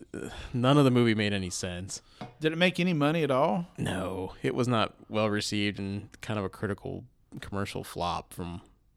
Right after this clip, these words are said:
Speaker 1: what I've seen. So it's a, it's an F for me.
Speaker 2: And I'm telling you, if they would make an A monster movie, it would be a huge hit 'cause people love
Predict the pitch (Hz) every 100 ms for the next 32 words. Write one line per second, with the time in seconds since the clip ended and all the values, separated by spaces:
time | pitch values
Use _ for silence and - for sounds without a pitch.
0 | - 107 87 90 98 92 90 92 - _
1 | _ _ _ _ _ _ - - 76 78
2 | - - 120 - 98 104 120 113 95 104
3 | 95 - 87 95 87 90 - _ _ _
4 | _ _ - _ _ _ _ _ _ 151
5 | 226 - 202 170 151 - 214 262 190 175
6 | 147 123 131 139 139 143 147 147 - -
7 | _ 139 135 147 143 - 147 147 156 160
8 | - - - 139 147 143 156 175 175 _
9 | _ _ _ _ 151 147 139 127 127 123
10 | - - 170 151 135 123 147 123 - 131
11 | - - 220 233 160 143 139 139 151 147
12 | 117 113 110